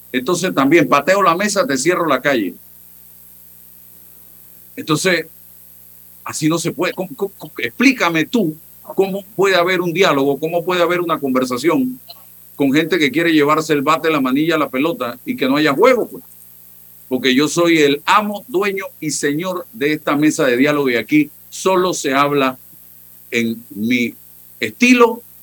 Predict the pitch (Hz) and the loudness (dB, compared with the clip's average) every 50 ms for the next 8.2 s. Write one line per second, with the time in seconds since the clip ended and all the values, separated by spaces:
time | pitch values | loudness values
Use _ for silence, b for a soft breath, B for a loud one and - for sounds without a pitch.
0 | - - - - - 123 117 117 120 123 117 117 120 - - 240 233 185 185 196 | -20 -20 -20 -12 -8 -4 -2 -2 -2 0 0 -2 0 2 4 4 4 4 2 -2
1 | 202 202 - - - - - - - - - - - - - - - - 131 123 | -6 -8 -10 -14 -20 -20 -20 -20 -20 -20 -20 -20 -20 -20 -20 -18 -10 -8 -6 -6
2 | 120 120 110 139 220 233 233 220 208 196 180 165 160 170 170 147 - 214 202 202 | -4 -4 -2 -2 0 0 0 0 0 -2 -4 -4 -4 -4 -4 0 2 2 2 4
3 | 196 196 - - - - - - - - - - - 131 131 - - 131 123 - | 2 0 -2 -8 -16 -20 -20 -20 -20 -20 -20 -8 -6 -4 -4 -2 -2 -4 -4 -4
4 | - - - - - - - - - - - - - - - 277 247 - - 220 | -8 -18 -20 -20 -20 -20 -20 -20 -20 -20 -18 -14 -12 -4 -2 -2 -2 -2 -2 -2
5 | 214 - 226 214 220 226 220 202 185 160 135 131 - - - - - - - - | 0 2 0 2 2 2 2 2 2 2 0 0 -2 -6 -14 -20 -20 -20 -20 -20
6 | - - - - - - - - - - - - - - - 127 - - 208 208 | -20 -20 -20 -20 -20 -20 -20 -20 -20 -20 -20 -18 -12 -6 -6 -4 -2 -2 -4 -2
7 | 165 208 190 - - 196 180 170 147 131 - 143 135 143 170 185 208 226 233 226 | 0 0 0 0 0 0 0 0 0 -2 0 0 2 4 4 6 6 4 4 2
8 | 226 214 220 214 | 0 -2 -2 -4